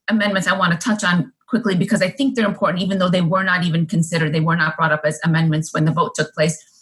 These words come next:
One of them was on Jerusalem. It said that the Democrats support, you know, Jerusalem remaining the undivided capital of Israel. All we asked for was remove undivided. I mean, East Jerusalem is recognized internationally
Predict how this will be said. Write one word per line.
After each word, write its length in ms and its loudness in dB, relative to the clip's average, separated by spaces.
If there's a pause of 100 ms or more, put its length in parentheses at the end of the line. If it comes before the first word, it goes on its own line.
(720)
One 240 0
of 140 0
them 240 2
was 380 -2 (320)
on 340 0
Jerusalem. 680 0 (280)
It 200 -2
said 240 0
that 100 -2
the 60 -8
Democrats 600 0
support, 560 0 (240)
you 140 -2
know, 100 0
Jerusalem 560 0
remaining 540 2
the 400 0 (220)
undivided 920 0 (260)
capital 520 0
of 100 0
Israel. 440 -2 (760)
All 220 2
we 240 2
asked 380 0
for 180 2
was 240 0
remove 320 2
undivided. 840 0
I 80 0
mean, 240 -2
East 340 0
Jerusalem 380 2
is 100 -2
recognized 580 2
internationally 840 0